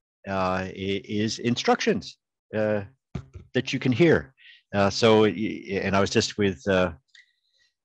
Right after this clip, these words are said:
uh, ninety-seven-year-old, uh, uh, putting this on him, and, uh, Dick Van Dyke. And, uh, yeah, he had trouble reading, reading it. He pointed to his fifty-year-old wife on the treadmill. She said, "Oh, we'll have her read it."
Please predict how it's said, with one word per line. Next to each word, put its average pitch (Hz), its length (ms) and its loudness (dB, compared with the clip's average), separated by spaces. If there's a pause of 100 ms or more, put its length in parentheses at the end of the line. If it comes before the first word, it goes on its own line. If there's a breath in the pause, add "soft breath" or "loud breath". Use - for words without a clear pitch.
uh, 92 300 0
ninety-seven-year-old, 92 1120 0
uh, 87 260 -4 (180)
uh, 87 240 -6 (100)
putting 95 220 -2
this 90 200 -2
on 87 180 4
him, 104 200 2
and, 87 360 -2
uh, 85 140 0
Dick 95 220 0
Van 95 220 0
Dyke. 78 240 -2 (600 loud breath)
And, 95 380 2
uh, 85 220 2 (520)
yeah, 90 140 -4
he 87 180 -4
had 101 240 2
trouble 127 460 6
reading, 101 480 0
reading 104 320 0
it. 120 180 0
He 90 300 -10
pointed 101 300 0
to 98 100 -6
his 92 120 -4
fifty-year-old 95 560 -2
wife 82 300 0
on 85 80 -10
the 85 80 -8
treadmill. 87 460 -2
She - 180 -10
said, 87 80 -6
"Oh, 107 80 2
we'll 101 160 0
have 92 240 0
her 113 160 0
read 85 240 -4
it." 104 140 -2